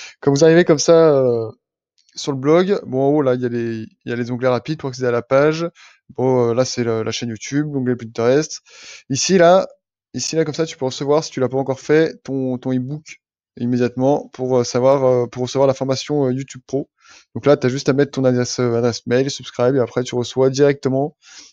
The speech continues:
euh, dans, dans, dans tes mails le, le e-book avec, euh, la formation YouTube. Euh,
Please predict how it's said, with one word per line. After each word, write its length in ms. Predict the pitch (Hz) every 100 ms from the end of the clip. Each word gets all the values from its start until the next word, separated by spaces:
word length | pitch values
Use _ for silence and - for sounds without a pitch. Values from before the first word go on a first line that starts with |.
| _
euh, 160 | 113 113
dans, 100 | 123 127
dans, 240 | 127 117
dans 120 | 113
tes 120 | 127 117
mails 320 | 113 131 147 -
le, 560 | 123 123 123 117 110 104
le 200 | - 131
e-book 380 | 120 110 120 - _ _ _
avec, 340 | 110 110 131 127
euh, 60 |
la 100 | 117
formation 380 | 110 117 110 131
YouTube. 260 | 113 - 139 _ _ _ - - _ -
Euh, 300 | 117 110 104